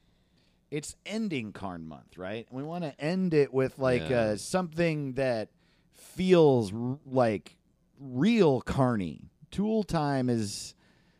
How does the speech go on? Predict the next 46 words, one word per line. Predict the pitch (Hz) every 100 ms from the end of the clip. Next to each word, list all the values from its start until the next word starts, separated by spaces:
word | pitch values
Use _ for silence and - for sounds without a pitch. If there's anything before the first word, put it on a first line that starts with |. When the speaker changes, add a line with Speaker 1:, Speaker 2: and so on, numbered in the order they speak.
| _ -
Speaker 1:
I | 196
don't | 208 196
know. | 165 120 92
It | 95 -
just | 185
doesn't | 214 208 208
feel | - 226 226
like | 196 156 139
Karn | - 165 175
month | 143 123 110
if | 123
we're | 123
just | 123 117
doing | 139 139 123
something | 127 120 107
like | 101 95 _ _ _
Tool | - 160
Time | 156 151
or | 135
one | 147
of | 156
his | 135 78
Speaker 2:
Right. | 73 71
Speaker 1:
shows | - 147 156 139
that | 139
exists | 123 143 -
now | 135 139
that | 131
not | 131 135
a |
lot | 127
of | 123
people | 117 104
know | 120 135
about. | 131 131 127 123 - _ _ _ _ _
And | 123 135
Home | 214 196
Depot | 202 175 160
feels | 123 143 135 135
like | 131 123 - -
it | 170
doesn't, | 262 302 226 -
I | 202
know | 233
that | 247
he's | 196 208 175